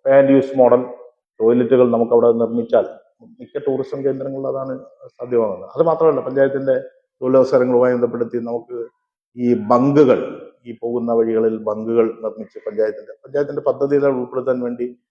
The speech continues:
ആലോചനയിലുണ്ട്. ബങ്കുകളടക്കം നിർമ്മിച്ച് ഈ വികലാംഗരടക്കമുള്ളവർക്ക്, ആ, കച്ചവടത്തിനുള്ള സാധ്യത അടക്കം.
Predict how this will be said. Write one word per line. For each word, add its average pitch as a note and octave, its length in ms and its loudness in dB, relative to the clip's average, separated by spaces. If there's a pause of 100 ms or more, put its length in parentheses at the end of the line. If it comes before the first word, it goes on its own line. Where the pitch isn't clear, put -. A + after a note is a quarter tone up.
(220)
ആലോചനയിലുണ്ട്. G2+ 640 0
ബങ്കുകളടക്കം G#2+ 800 -4 (200)
നിർമ്മിച്ച് G2+ 520 -18 (520)
ഈ G#2 160 -6
വികലാംഗരടക്കമുള്ളവർക്ക്, G2+ 1300 -2 (400)
ആ, F#2+ 180 -14
കച്ചവടത്തിനുള്ള A2 760 -4
സാധ്യത G2 420 -8
അടക്കം. F#2 320 -12